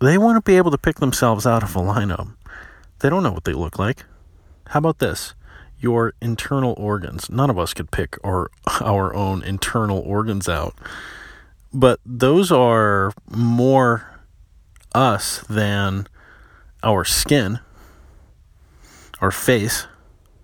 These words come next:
in some sense. Our brain, that's everything.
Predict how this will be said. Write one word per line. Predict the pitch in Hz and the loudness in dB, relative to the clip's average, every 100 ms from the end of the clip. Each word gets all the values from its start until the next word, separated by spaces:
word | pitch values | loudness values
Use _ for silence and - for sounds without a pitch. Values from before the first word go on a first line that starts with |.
| _ _ _ - _ _ - | _ _ _ -20 _ _ -8
in | 117 | -4
some | - 101 | -2 -2
sense. | - 101 110 - - _ _ _ - | -2 -4 -6 -10 -16 _ _ _ -6
Our | 117 110 101 | -2 0 0
brain, | 87 98 104 143 214 220 - - | -2 -2 0 0 -2 -6 -10 -4
that's | 147 135 | 0 2
everything. | 175 113 85 95 | 0 -2 -4 -12